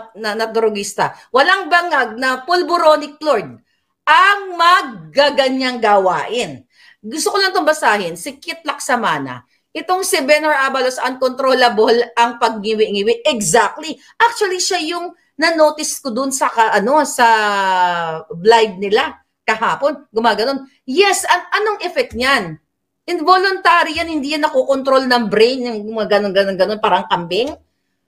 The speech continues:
But, uh, baka, baka na din. But, in, wag na natin siya i-highlight. Okay? Highlight tayo dun sa malaki sa target natin. But, thank you, Kit Laksamana. Balik ako dito sa Pulburon Lord.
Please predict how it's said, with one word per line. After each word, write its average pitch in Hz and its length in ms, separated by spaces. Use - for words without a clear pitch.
But, 240 240
uh, 269 320
baka, 466 300
baka 339 200
na 220 160
din. 254 240
But, 277 160
in, 285 400
wag 285 240
na 311 160
natin 302 160
siya 294 160
i-highlight. 180 560
Okay? 208 320
Highlight 320 320
tayo 311 240
dun 277 80
sa 349 80
malaki 254 320
sa 247 160
target 208 400
natin. 175 400
But, 233 400
thank 262 240
you, 233 160
Kit - 320
Laksamana. 127 640
Balik 349 400
ako 269 160
dito 226 160
sa 220 160
Pulburon 175 480
Lord. 143 320